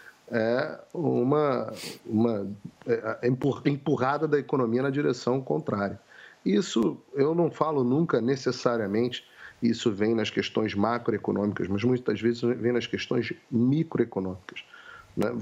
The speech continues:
Quando você dá a liberdade para os indivíduos realizarem mais trocas, com redução de impostos, com de-,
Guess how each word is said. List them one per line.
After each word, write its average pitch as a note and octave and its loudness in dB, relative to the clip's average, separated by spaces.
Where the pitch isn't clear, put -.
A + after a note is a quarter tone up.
Quando C3+ 0
você C3 -2
dá B2+ 0
a C#3+ 0
liberdade A2+ 0
para C3 0
os A2 -2
indivíduos A#2 0
realizarem G#2 0
mais G#2 -2
trocas, - -2
com B2 0
redução A#2 -2
de G2+ -2
impostos, G2+ -2
com - -2
de-, G#2+ -4